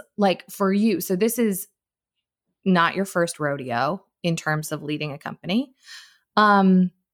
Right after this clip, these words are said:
so either for you or for people you've worked with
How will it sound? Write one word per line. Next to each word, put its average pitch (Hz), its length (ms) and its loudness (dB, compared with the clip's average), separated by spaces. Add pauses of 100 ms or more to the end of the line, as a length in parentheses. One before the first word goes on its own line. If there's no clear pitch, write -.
(640)
so 254 240 2
either 285 320 2
for 233 200 -2
you 262 500 2
or 202 140 2
for 196 160 -2
people 202 340 -2
you've 180 260 -2
worked 170 260 0
with 165 160 -2